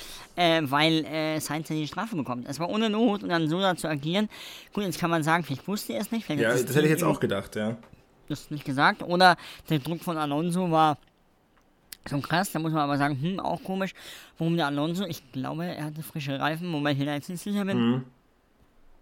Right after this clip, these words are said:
Speaker 1: einen so einen Druck auf Perez ausüben kann. Ja, obviously im schlechteren Auto sitzt, im Alpine. Also, ja, beim Perez war's ein komisches Wochenende. Apropos Alonso, super Rennen gefahren, von P dreizehn auf P sechs. Ich glaube, das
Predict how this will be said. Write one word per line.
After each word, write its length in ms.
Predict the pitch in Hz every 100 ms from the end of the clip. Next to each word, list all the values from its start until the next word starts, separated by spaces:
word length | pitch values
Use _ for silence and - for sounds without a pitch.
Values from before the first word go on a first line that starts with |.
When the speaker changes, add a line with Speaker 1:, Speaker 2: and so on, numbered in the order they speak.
| _
Speaker 1:
einen 220 | 175 170
so 120 | 165 170
einen 80 | 151
Druck 200 | 185 -
auf 140 | 147
Perez 240 | - 180
ausüben 480 | 185 185 180 - 202
kann. 280 | 190 208 214 - _ _ _ _ _ _ _ _ - -
Ja, 240 | 156 139 - - - -
obviously 580 | - 160 165 165 151 170
im 320 | 165 151 147
schlechteren 460 | 143 156 147 143 139
Auto 320 | 117 175 214
sitzt, 220 | 208 226 - - - -
im 160 | - 170
Alpine. 420 | 165 180 202 202 - - - - - -
Also, 400 | 160 160 156 156 -
ja, 200 | 160 190
beim 140 | 156
Perez 320 | 139 151 170
war's 140 | 160 151
ein 60 |
komisches 360 | 143 165 147 131
Wochenende. 380 | 135 135 139 131 -
Apropos 400 | 170 160 156 151
Alonso, 500 | 147 165 196 208 202 - -
super 300 | - 196 190
Rennen 200 | 170 180
gefahren, 440 | 190 180 185 190 185 - - - -
von 360 | - 175 170 165
P 160 | - 175
dreizehn 400 | 143 151 165 175
auf 180 | 139 156 -
P 160 | 151
sechs. 300 | 143 185 -
Ich 100 | 160
glaube, 240 | 165 165 156
das 320 | 160 -